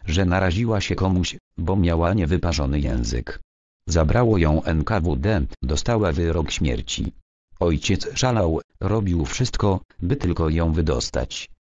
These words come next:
W końcu udało mu się przekonać jakiegoś lekarza, że moja mama jest chora psychicznie. Zrobiono z niej wariatkę i zamieniono wyrok na piętnaście lat katorgi na Sybirze”,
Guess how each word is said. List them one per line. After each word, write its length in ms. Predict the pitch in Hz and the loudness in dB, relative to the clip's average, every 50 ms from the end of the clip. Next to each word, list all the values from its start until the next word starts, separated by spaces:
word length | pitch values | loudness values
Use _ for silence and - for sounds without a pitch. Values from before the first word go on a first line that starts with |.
| _ _ _ _ _ _ | _ _ _ _ _ _
W 60 | - - | -6 -2
końcu 420 | 92 87 82 69 - - 85 78 | 0 0 0 0 0 -2 -2 0
udało 360 | 82 82 90 101 104 113 95 | 0 0 0 0 2 2 2
mu 160 | 80 80 80 | 2 2 0
się 140 | 76 - 95 | 0 -2 -2
przekonać 600 | 90 - - - - 90 80 76 76 76 - - 104 | -2 -2 -4 -2 -2 -2 0 0 -2 -2 -2 -2 0
jakiegoś 560 | 98 85 - - 85 78 87 85 - - - | 0 0 0 0 0 0 0 0 0 0 -2
lekarza, 500 | 92 - - 85 73 67 67 67 65 - - - _ - | -2 0 0 -2 0 0 0 -2 -2 -4 -10 -18 _ -6
że 160 | - 82 98 | 0 2 4
moja 280 | 101 98 90 82 78 78 | 4 4 2 2 0 0
mama 300 | 87 110 135 139 127 110 | 0 0 2 2 2 2
jest 280 | 98 90 85 - - - | 2 2 0 0 -2 -2
chora 300 | - 117 131 131 123 120 | -2 0 0 0 0 -2
psychicznie. 840 | - - 101 80 - - - 92 80 - - - 71 65 57 58 - - - _ _ _ _ _ _ _ | 0 -2 -2 -2 -2 -4 -4 -4 -4 -2 -2 -2 0 0 -2 -2 -6 -10 -14 _ _ _ _ _ _ _
Zrobiono 600 | 82 76 85 82 80 80 98 123 131 123 117 113 | -2 -2 0 0 0 2 0 2 2 2 2 2
z 80 | 95 87 | 2 2
niej 220 | 104 101 98 101 | 2 2 2 2
wariatkę 540 | 87 87 82 82 95 101 95 - - - 98 | 2 0 2 2 2 2 2 0 0 -2 -2
i 300 | 90 - - 107 110 98 | -2 0 0 2 2 2
zamieniono 600 | 73 90 80 78 76 76 82 95 120 117 110 98 | 2 4 4 4 4 4 4 4 2 2 0 0
wyrok 440 | 85 78 87 85 82 80 90 - - | 0 0 0 0 2 0 0 0 0
na 160 | 92 82 71 | 0 0 0
piętnaście 720 | - - 95 90 73 - 95 110 131 120 - - - 87 90 | 0 0 0 0 0 0 0 0 0 0 0 0 0 2 2
lat 200 | 90 87 - - | 0 0 -2 -2
katorgi 520 | - 82 - - 85 80 78 76 80 85 | -2 -2 0 0 0 0 0 0 0 0
na 140 | 82 80 78 | 2 2 2
Sybirze”, 520 | - 95 95 85 90 80 73 76 67 - | 2 0 0 2 2 2 2 2 0 -2